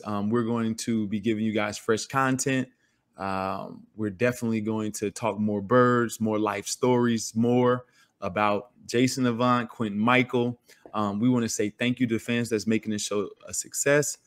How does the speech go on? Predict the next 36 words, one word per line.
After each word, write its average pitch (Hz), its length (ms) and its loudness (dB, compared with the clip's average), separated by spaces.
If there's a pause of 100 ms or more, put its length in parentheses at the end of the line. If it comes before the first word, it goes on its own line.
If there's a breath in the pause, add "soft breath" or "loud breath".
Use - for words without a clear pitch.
(340)
Um, 98 400 -4
and 104 160 -2
also 123 640 4
send - 300 -2
your 120 120 0
questions - 440 -4
to 113 100 0 (120)
inside 117 480 2
the 107 80 0
birds 107 320 0
at 98 160 -4
gmail 98 340 -2
dot 95 160 -6
com, 113 400 2
inside 101 420 -2
the 101 80 -8
birds 101 380 -2
at 92 120 -8
gmail 98 360 -4
dot 98 220 -6
com. 113 400 2 (560 soft breath)
Check 131 260 6
out 117 220 4
this 123 120 4
show, 143 480 6 (560)
and 104 920 0
we'll 107 160 0
talk 98 340 -8
to - 140 -8
you 120 100 -2
next 131 380 -2
week 226 400 0 (380)
or 87 100 -14
very, 98 340 -2
very 95 240 -2
soon. 90 360 -8